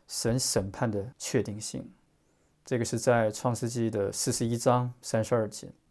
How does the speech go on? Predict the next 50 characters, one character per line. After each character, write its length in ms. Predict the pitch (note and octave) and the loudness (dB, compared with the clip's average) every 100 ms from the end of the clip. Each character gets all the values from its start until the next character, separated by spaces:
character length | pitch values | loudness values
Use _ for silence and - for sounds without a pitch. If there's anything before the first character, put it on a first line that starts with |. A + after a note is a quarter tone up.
| _ | _
那 80 | C#3+ | -2
是 260 | C#3 C3 B2 | 2 4 6
约 120 | D3+ | 6
瑟 180 | D3 C#3+ | 6 6
给 140 | A#2 | 4
法 220 | G2+ A#2 | 2 2
老 120 | A#2+ A#2 | 4 2
解 300 | - A2 F2+ | 0 -4 -2
梦 240 | A#2 A#2+ | -2 -2
嘛。 160 | F#2 F#2+ - - _ _ - | -4 -12 -20 -20 _ _ -6
至 160 | - E3 | 6 6
于 80 | |
法 240 | D#3 C3 C3+ | 8 8 10
老 100 | B2 | 8
两 240 | A#2 G2+ | 6 2
回 220 | F#2 A2 | -2 -2
做 260 | A2+ D#3+ A#2+ | 0 2 0
梦， 180 | A#2+ A2+ - _ _ | 0 -4 -8 _ _
是 220 | - C#3 | -2 2
因 180 | B2+ B2+ | 4 2
神 240 | A#2+ A2 | 0 -2
命 400 | A2 B2+ D3+ A#2+ | 0 0 2 0
定 160 | G#2 G#2 | -2 -6
这 220 | G2+ A2 | -4 -6
事， 300 | - - A#2 | -6 -8 -8
而 160 | - A2 | -2 -2
且 160 | - G2 | 0 -2
必 180 | A2+ | 0
速 240 | G#2 - A#2+ | -2 0 -2
速 200 | - G#2 | -2 -6
成 200 | - - | -6 -10
就。 240 | - - - _ _ _ _ _ _ | -10 -12 -12 _ _ _ _ _ _
法 200 | - A2+ | 2 4
老 140 | A#2+ | 4
不 80 | G#2 | 2
是 240 | A2+ A#2 - _ - | 0 -2 -4 _ -4
梦 180 | C3 B2+ | 0 4
到 120 | A2+ | 4
两 140 | F#2+ | 2
个 120 | G2+ | -2
梦 200 | A2+ C#3 | 2 2
吗？ 280 | B2 G#2+ G2 - - | 2 -2 -6 -12 -6
啊， 160 | A2 G#2 | -4 -4
一 160 | G#2+ | -4
个 60 | A2 | -4
是 160 | - | -4
那 80 | A2 | -4
个 80 | G#2+ | 0
麦 200 | B2+ B2 | 4 4
穗， 360 | G2 - A#2+ | 2 0 0